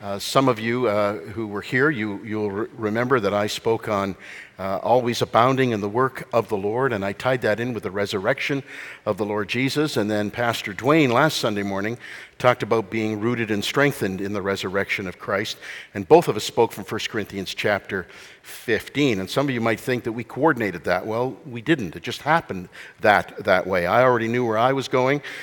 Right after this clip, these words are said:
Dwayne already knew where he was going in terms of the message. And, uh, it just so happened that it was, uh, Dwayne's message, I think, was a,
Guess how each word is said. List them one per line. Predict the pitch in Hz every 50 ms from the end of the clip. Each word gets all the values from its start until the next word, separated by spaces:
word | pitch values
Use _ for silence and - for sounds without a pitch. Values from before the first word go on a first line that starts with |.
| - - -
Dwayne | - 107 113 123 123
already | 120 120 120 117 117 113 113
knew | 117 120 117
where | 110 107
he | 123 131 131
was | 131 123 -
going | - 123 123 127 131 123
in | 110 104
terms | 95 - 117 117 113 98 104
of | 95
the | 98
message. | 101 117 117 113 - 156 139 - - - - - - - - - -
And, | - 107 107 110 110 107 104
uh, | 110 110 110 -
it | 107 101 -
just | - 131 117 -
so | - 127 117
happened | 92 113 120 117 107 - 110 104 101 92 - - - - - - -
that | 107 107 110 107
it | 107 104
was, | 101 107 107 101 - - 117
uh, | 110 104
Dwayne's | 95 - 107 117 117 117 117 110 107 - - - -
message, | 117 117 110 - - 110 -
I | 117 107
think, | 98 - 120 110 95 -
was | 107 104 - -
a, | 104 98